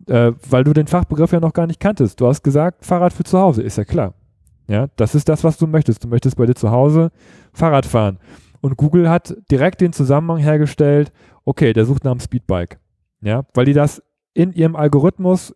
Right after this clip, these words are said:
in der Semantik erkannt haben, dass das ein direkter Zusammenhang ist. Und die Suchergebnisse, ja, sind eben nicht, du hast jetzt nicht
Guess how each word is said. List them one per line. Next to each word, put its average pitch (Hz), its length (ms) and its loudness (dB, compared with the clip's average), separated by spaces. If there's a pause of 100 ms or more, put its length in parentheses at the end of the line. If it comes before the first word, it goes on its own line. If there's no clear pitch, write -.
in 151 120 0
der 143 120 2
Semantik 156 640 0 (300)
erkannt 160 380 -2
haben, 151 220 0
dass 131 180 -2
das 127 240 0
ein 127 80 -6
direkter 135 340 -2
Zusammenhang 110 580 -2
ist. 90 240 -10 (540)
Und 135 200 0
die 143 80 2
Suchergebnisse, 175 840 0 (1400)
ja, 135 320 0 (280)
sind 160 260 0
eben 156 220 0
nicht, 190 280 0 (400)
du 135 340 0
hast 170 100 2
jetzt 175 160 -2
nicht 175 220 -2